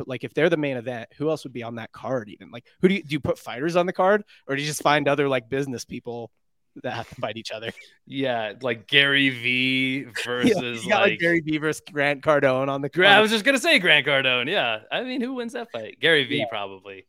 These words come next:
Speaker 2: Just pure
Speaker 1: Yeah.
Speaker 2: tenacity.
Speaker 1: Yeah, no, yeah, he just, I think he just yelled.
Speaker 2: You
Speaker 1: Actually,
Speaker 2: gotta
Speaker 1: both
Speaker 2: wake up and you gotta grind.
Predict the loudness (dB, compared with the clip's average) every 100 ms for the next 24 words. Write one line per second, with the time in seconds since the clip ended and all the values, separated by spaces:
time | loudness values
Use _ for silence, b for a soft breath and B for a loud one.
0 | _ -20 -6 2 2 4 6 6 4 -2
1 | -6 -6 -8 _ _ _ _ _ _ _
2 | _ -10 -8 -8 -2 0 0 0 0 0
3 | -4 -8 -8 -2 0 0 -2 -4 -6 -2
4 | -2 2 2 6 6 6 4 2 6 4
5 | 4 -4 0 0 0 -2 2 2 2 0